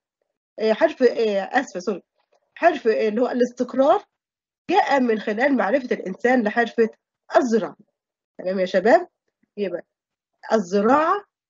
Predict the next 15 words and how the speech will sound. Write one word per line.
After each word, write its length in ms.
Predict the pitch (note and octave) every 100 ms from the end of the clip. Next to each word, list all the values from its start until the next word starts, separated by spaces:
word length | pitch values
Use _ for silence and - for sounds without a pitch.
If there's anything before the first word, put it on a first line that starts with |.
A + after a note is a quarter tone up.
| _ _ _
خلت 360 | - C4 A3+ E3
الإنسان 480 | - F#3+ F#3 A3+ G#3+
يستقر، 640 | F#3 - G#3 - D#4+ G#4 - _ _ _ _ _ _ _ _ _ _ -
وبالتالي، 840 | B3 D4+ A#3+ A#3 - A3 A3 A3 - _ _ -
آه، 180 | - F#3+
نشأت 420 | F#3+ B3 - -
حضارة 360 | - F3 F3 G#3+
عظيمة. 500 | G#3+ G3+ E3+ D3 _ _ _ _ _ -
أما 240 | G4+ F4+
العصور 380 | B3 G#3+ A3 E4
التاريخية 460 | C#4 G#3 G3+ D#4 C4+
بدأت 300 | C#4+ C4+ C4
أمتى؟ 400 | - F#4 G4+ F#4
بمعرفته 560 | G3+ G#3 G3+ A#3+ C#4 A#3+
بالكتاب 500 | C4 - A#3 F3+ -